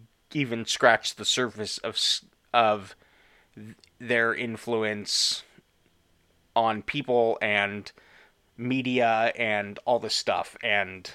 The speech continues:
um, 'cause you wouldn't get down to, like,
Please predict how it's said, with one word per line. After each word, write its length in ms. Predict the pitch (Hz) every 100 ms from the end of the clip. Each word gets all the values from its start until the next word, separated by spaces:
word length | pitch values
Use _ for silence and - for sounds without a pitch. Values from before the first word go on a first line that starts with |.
| - -
um, 400 | 110 98 92 90 - - _ _ _ - -
'cause 180 | 156
you 160 | 147 156
wouldn't 240 | 175 180
get 100 | 151
down 240 | 127 139 127
to, 100 | 131
like, 340 | 117 104 -